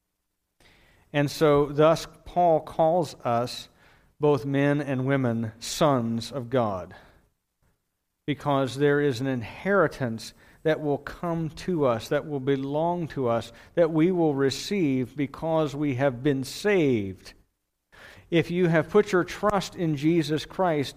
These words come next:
death and resurrection, uh, at his death as paying the cost for your sins, the penalty for your sins, and his resurrection as giving you new life,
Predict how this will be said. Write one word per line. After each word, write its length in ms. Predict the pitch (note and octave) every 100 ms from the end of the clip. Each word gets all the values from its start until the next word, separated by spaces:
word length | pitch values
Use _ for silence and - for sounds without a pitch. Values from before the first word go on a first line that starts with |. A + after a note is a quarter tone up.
| D3+
death 340 | C#3 E3 F3 -
and 220 | F3 C#3+
resurrection, 1040 | D3 C#3 C#3+ C3+ D#3 E3 - C3 G#2 G#2+ _ - - - _ _
uh, 160 | D3 C#3+
at 200 | D#3+ D3
his 240 | D3 C#3 A#2
death 520 | B2+ D3+ F3+ F#3+ -
as 180 | E3 -
paying 360 | - D#3 D3+
the 100 | D3
cost 400 | C3+ D#3+ D#3+ -
for 100 | D3+
your 180 | C3 B2+
sins, 600 | - - D#3+ B2+ C3 F3+
the 80 | B2+
penalty 440 | - D#3 E3 C#3
for 120 | C3 B2+
your 100 | B2
sins, 360 | - C3+ C3
and 120 | C3+
his 160 | C#3 B2+
resurrection 760 | C3 D#3+ D3 C3+ D3+ F#3 - C#3+
as 140 | B2+
giving 300 | C#3 C#3+ C#3
you 140 | C3
new 180 | C3+ C3+
life, 300 | C3 F3+ E3